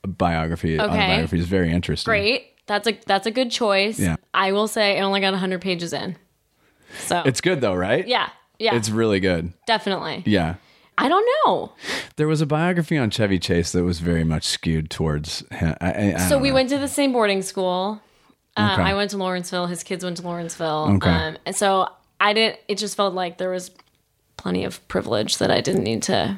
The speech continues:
Speaker 1: Yeah, I got you.
Speaker 2: indulge in.
Speaker 1: No, I got you.
Speaker 2: Yeah.
Speaker 1: I got you.
Speaker 2: Yeah.
Speaker 1: I got you. Uh, Judd Apatow.
Speaker 2: Yeah.
Speaker 1: Kind of a hero, huh?
Speaker 2: He, uh, I don't know if he's a hero, but he's an excellent writer.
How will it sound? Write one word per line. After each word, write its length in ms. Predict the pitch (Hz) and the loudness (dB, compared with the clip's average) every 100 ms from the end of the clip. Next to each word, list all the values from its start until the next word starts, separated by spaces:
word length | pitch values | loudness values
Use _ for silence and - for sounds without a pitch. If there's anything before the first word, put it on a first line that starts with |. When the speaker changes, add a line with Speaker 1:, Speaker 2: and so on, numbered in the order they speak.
| - - | -8 -2
Speaker 1:
Yeah, 240 | 131 110 | 0 2
I 100 | 214 | 2
got 200 | 208 170 | 4 2
you. 60 | 220 | 2
Speaker 2:
indulge 400 | 165 165 156 - | 2 0 -4 -8
in. 180 | - 196 | -8 0
Speaker 1:
No, 200 | 117 113 | 2 4
I 100 | 98 95 | 4 4
got 300 | 87 80 80 | 2 0 -2
you. 180 | 76 - | -6 -6
Speaker 2:
Yeah. 140 | 82 | -2
Speaker 1:
I 40 | 87 | 0
got 300 | 82 78 - | 2 0 -2
you. 120 | 73 | -6
Speaker 2:
Yeah. 180 | 69 - | -8 -2
Speaker 1:
I 100 | 82 | 2
got 280 | 80 76 76 | 4 2 -2
you. 140 | 69 - - - - - - - | -6 -8 -10 -8 -8 -10 -12 -6
Uh, 760 | 107 104 98 92 90 87 85 - | 0 2 2 2 2 2 0 -4
Judd 240 | 101 98 | 0 2
Apatow. 480 | 104 - - 71 90 - - - - - _ _ _ _ | 2 0 0 0 -2 -8 -20 -20 -20 -20 _ _ _ _
Speaker 2:
Yeah. 240 | 98 78 67 - | 0 0 -2 0
Speaker 1:
Kind 160 | 82 78 | 2 4
of 60 | |
a 40 | 76 | 4
hero, 300 | 82 78 71 | 4 4 4
huh? 200 | 76 76 - _ | 0 -2 -8 _
Speaker 2:
He, 180 | - - - _ _ _ _ | -20 -20 -20 _ _ _ _
uh, 280 | - 254 269 - | -4 -2 -2 0
I 80 | |
don't 100 | 302 339 | 0 2
know 80 | |
if 60 | 320 | 0
he's 140 | 285 | -2
a 40 | 254 | -4
hero, 280 | 277 277 233 | 0 2 2
but 80 | 208 | 0
he's 140 | 202 | -2
an 60 | 208 | -4
excellent 340 | 208 226 202 | -4 -4 -4
writer. 440 | 185 185 - 196 | -4 -6 -8 -10